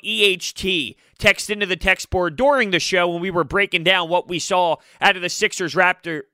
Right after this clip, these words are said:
Raptors matchup, and he said he's sold on this team. He feels that, look, they're winning ugly. They're finding ways to win games when they're playing bad.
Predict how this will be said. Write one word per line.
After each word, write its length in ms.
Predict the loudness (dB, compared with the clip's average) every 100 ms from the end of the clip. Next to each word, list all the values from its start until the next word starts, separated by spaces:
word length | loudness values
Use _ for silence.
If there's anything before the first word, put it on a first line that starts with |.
| -8
Raptors 500 | 2 4 4 -2 -2
matchup, 500 | 4 4 4 0 -2 _ _
and 120 | -6 -4
he 60 |
said 160 | 0 0
he's 120 | 0
sold 440 | -4 2 2 2 0
on 160 | 0
this 200 | -4 -6
team. 300 | -8 -10 -12 _ _ -6
He 200 | 0 0
feels 440 | 2 2 4 2
that, 220 | 2 0 2
look, 220 | -2 0
they're 160 | -2
winning 320 | 0 0 0 0
ugly. 500 | 6 6 6 -6 -10 _ _ _ _ _ _
They're 180 | 2 2
finding 460 | 4 4 4 4 4
ways 240 | 4 4
to 120 | 2
win 380 | 2 6 4 4
games 640 | 4 6 6 0 -8 -10 -12 _ _ _ _ _
when 220 | 6 6
they're 160 | 6 2
playing 480 | 4 6 6 4 0
bad. 540 | 2 6 6 2 -8